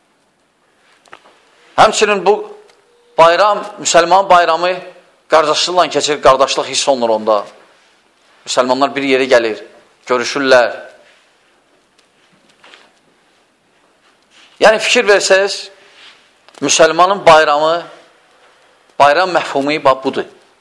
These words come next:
İtaətin bütün növləri burada hiss olunur. Amma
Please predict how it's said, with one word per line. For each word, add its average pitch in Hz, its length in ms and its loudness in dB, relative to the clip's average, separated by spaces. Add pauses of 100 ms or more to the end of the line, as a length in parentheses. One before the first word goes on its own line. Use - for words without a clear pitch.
(840)
İtaətin 147 600 0
bütün 185 280 -6
növləri 127 420 0
burada 127 160 -4
hiss - 200 -6
olunur. 92 300 -10 (3750)
Amma 190 180 2